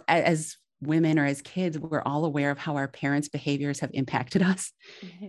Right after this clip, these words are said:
Speaker 1: And I knew that there were some things that I definitely wanted my daughters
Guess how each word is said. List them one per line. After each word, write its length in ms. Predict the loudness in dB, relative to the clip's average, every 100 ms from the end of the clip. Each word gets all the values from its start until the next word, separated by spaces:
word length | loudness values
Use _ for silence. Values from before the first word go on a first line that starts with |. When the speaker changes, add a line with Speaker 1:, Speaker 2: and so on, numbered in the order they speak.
| -2
Speaker 1:
And 120 | 4
I 120 | 6 6
knew 440 | 6 4 4 2
that 260 | 0 -2 -4 _ -6
there 280 | -2 0 0
were 100 | -4
some 300 | -2 -2 -2
things 340 | -2 -2 -2
that 100 | -4
I 140 | -8 -4
definitely 480 | -4 0 -2 0 2
wanted 260 | 2 2
my 140 | 0 0
daughters 420 | -2 -2 -2 -4